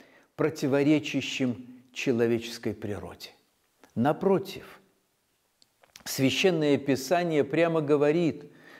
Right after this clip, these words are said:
что именно слава будет итогом праведной жизни христианина. И у апостола Павла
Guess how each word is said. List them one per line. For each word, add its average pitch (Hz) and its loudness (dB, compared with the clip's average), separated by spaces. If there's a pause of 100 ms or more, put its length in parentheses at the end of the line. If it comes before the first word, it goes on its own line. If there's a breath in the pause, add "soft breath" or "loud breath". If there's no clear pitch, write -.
что - 0
именно 135 2
слава 147 2
будет 113 -2
итогом 135 0 (540 loud breath)
праведной 113 -2 (300)
жизни 101 -2
христианина. 95 -6 (920 loud breath)
И 120 4
у 127 4
апостола 123 2
Павла 120 0